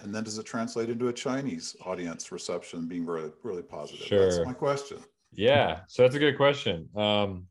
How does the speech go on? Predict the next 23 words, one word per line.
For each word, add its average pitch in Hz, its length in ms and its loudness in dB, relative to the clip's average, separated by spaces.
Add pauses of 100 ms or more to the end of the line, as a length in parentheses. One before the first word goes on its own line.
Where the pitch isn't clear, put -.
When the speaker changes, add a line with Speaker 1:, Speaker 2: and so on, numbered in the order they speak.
(280)
Speaker 2:
that 104 240 2
some 104 140 -4
people, 92 500 -4
uh, 101 60 -4
you 98 140 -2
know, 87 120 -6
had 85 220 -6
been 87 100 -6
asking. 85 460 -6 (760)
Well, 160 300 8 (160)
this 170 180 4
is 180 100 2
definitely 180 460 4
a 120 520 4
different 107 440 0 (120)
situation, 92 720 -4 (140)
uh, 104 240 4 (160)
for 117 140 4
a 101 80 0
couple 131 340 2
reasons. 90 680 -6 (100)
I 98 100 -6
think, 101 420 -2